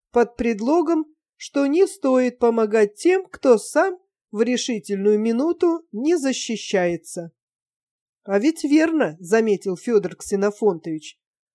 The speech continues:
«Абиссинцы защищались, испанцы боролись, а гордая нация гуситов склонила голову перед немцами». «Нация здесь ни при чём.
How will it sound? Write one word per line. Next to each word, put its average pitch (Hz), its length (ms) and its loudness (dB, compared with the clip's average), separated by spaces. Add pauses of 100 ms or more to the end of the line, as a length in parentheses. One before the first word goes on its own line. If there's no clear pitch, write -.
«Абиссинцы 220 960 -2
защищались, 240 1040 -2 (420)
испанцы 302 720 -2
боролись, 202 680 0 (420)
а 277 200 2
гордая 233 600 2
нация 233 560 0
гуситов 240 800 -2 (240)
склонила 233 720 2
голову 233 520 2
перед 202 380 -2
немцами». 175 640 -6 (1080)
«Нация 220 440 0
здесь 196 300 -6
ни 208 100 -4
при 196 180 -6
чём. 165 340 -8